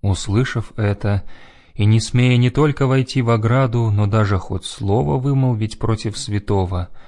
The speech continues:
воины со страхом возвратились и рассказали обо всём в Антиохии. Разбойник же пробыл семь дней при столпе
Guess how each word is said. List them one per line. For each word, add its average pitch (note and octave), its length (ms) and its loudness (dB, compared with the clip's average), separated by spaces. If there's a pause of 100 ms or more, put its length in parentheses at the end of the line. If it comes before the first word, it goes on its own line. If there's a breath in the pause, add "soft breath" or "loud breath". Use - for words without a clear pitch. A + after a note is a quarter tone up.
(500 soft breath)
воины C#3 560 4
со A#2+ 260 0
страхом A#2+ 640 0
возвратились G#2 960 -2 (220)
и A2 120 0
рассказали C3+ 640 0
обо C3 260 2
всём C#3+ 380 0
в A#2+ 40 2
Антиохии. B2 1000 -2 (1120)
Разбойник D#3 680 2
же D3 200 2
пробыл C#3 540 2
семь C3+ 400 2
дней A#2 280 2
при F#2+ 200 -4
столпе G2+ 680 -2